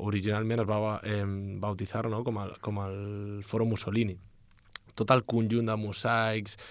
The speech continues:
eh, figures, eh, no? Tot és de, d'al·legoria al feixisme, d'al·legoria a Mussolini. Avui encara, a l'any dos mil vint-i-sis, trobem, eh,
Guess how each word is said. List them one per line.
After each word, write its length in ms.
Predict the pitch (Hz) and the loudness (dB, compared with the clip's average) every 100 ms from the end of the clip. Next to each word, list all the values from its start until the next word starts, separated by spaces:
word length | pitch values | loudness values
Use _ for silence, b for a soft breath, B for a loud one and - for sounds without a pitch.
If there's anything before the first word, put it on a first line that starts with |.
| B | B
eh, 380 | - 104 101 101 | -2 2 2 2
figures, 640 | - 104 107 120 110 110 107 | 0 2 4 4 4 2 0
eh, 460 | 104 104 104 104 - B B | 0 -2 -2 -4 -8 B B
no? 240 | 98 120 180 - | -2 -2 -4 2
Tot 260 | 123 147 - - - - | 4 4 2 -20 -14 -2
és 320 | 107 101 98 | 2 2 2
de, 100 | 113 110 107 | 2 4 2
d'al·legoria 640 | 101 107 104 107 110 120 135 - | 2 2 2 2 2 2 0 -2
al 280 | 113 104 98 | -2 0 -2
feixisme, 420 | - 95 113 123 98 | -4 -2 0 2 0
d'al·legoria 480 | 98 95 98 117 - | -2 -2 0 0 0
a 100 | 113 | 0
Mussolini. 500 | 107 - 107 117 - | 0 0 0 0 0
Avui 360 | 98 98 117 120 | -2 2 2 2
encara, 320 | 104 113 120 104 | 2 2 2 2
a 120 | 104 104 | 0 -2
l'any 200 | 110 107 | -2 -4
dos 140 | 98 | -4
mil 180 | 107 113 | -2 -2
vint-i-sis, 600 | 110 101 101 - 120 - B B B B _ | -2 -2 -4 -2 -2 -4 B B B B _
trobem, 500 | 120 110 104 113 135 - | 4 4 4 2 0 -4
eh, 640 | 110 101 98 98 98 95 | 0 2 2 0 -2 -4